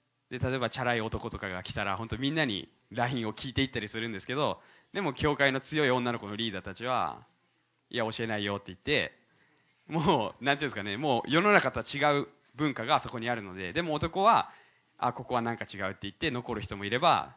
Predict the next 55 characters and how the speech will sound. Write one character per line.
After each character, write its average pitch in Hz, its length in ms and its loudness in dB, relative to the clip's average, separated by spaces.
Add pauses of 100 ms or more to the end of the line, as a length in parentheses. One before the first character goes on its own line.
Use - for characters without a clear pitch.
(140)
も 156 120 -2
う - 40 -4
チ 143 80 -4
ャ 131 40 0
ラ 123 120 4
い - 20 2
目 117 180 -6
的 104 220 -6
だ 120 100 0
け 170 100 0
で 139 100 0
来 - 80 -8
た 113 80 -2
人 131 160 -2
は 117 240 0 (240)
勝 117 260 -4
る 104 60 -10
人 95 160 -12
も 87 80 -10
い 90 40 -8
る 92 60 -12
し、 87 240 -14 (460)
で 170 80 -4
も 160 100 -2
そ 143 160 -6
の、 131 380 -2 (1300)
こ 139 80 -6
う、 135 40 0
エ 139 80 0
ス 147 140 -8
エ 160 60 2
ヌ 160 80 2
エ 160 80 2
ス - 100 -12
だ 120 80 -4
っ - 80 -10
た 117 100 0
り、 123 240 0
外 160 220 0
部 131 80 -4
か 139 100 -4
ら 156 120 2
に 151 80 -2
よ 123 80 -2
っ - 40 -12
て 147 140 0
や 135 60 4
っ - 20 -2
ぱ 120 80 -6
教 165 220 0
会 175 160 2
の 170 80 -2
文 156 200 0
化 120 140 -2
が 101 120 -6